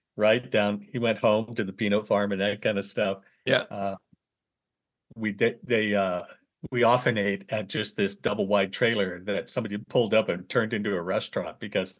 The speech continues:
Speaker 2: Nice.
Speaker 1: they knew they could make money feeding the agents and the support staff and stuff like that.
Speaker 2: Cool.
Speaker 1: And, uh, that opened my eyes to a lot of Southern cuisine and grits, of course, and, and
Speaker 2: Nice.
Speaker 1: different things like that. But, uh, yeah, the, um,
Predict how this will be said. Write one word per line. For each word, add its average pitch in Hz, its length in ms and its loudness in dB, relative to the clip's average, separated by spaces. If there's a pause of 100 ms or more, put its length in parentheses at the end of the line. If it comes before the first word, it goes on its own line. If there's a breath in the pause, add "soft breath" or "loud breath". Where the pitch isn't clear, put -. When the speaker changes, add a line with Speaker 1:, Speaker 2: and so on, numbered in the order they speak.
(100)
Speaker 2:
Nice. 131 280 -4
Speaker 1:
they 110 140 2
knew 123 160 4
they 110 100 0
could 104 140 -2
make 101 240 0
money 110 260 2
feeding 110 380 -4
the 98 140 0
agents 98 560 -2
and 104 100 -6
the 98 100 -6
support 98 440 -6
staff - 380 -2
and 104 80 -8
stuff 92 300 -4
like 95 240 -4
that. 95 280 -4 (320 loud breath)
Speaker 2:
Cool. 131 320 4
Speaker 1:
And, 101 340 -2
uh, 101 40 -14 (760)
that 117 120 4
opened 104 240 2
my 98 180 4 (240)
eyes 101 160 2
to 113 140 -2
a 101 40 2
lot 104 240 4
of 101 100 0
Southern 104 360 2
cuisine 104 400 -4
and 98 120 -6
grits, 98 360 -2
of 98 120 -12
course, 90 400 -6
and, 92 240 -16 (140)
and - 260 -16
Speaker 2:
Nice. 110 200 0
Speaker 1:
different 101 260 -6
things 101 260 -6
like - 200 -20
that. 95 280 -2
But, 87 240 -10
uh, 85 160 -6 (720)
yeah, 90 260 -4 (320)
the, 101 220 0
um, 87 320 -2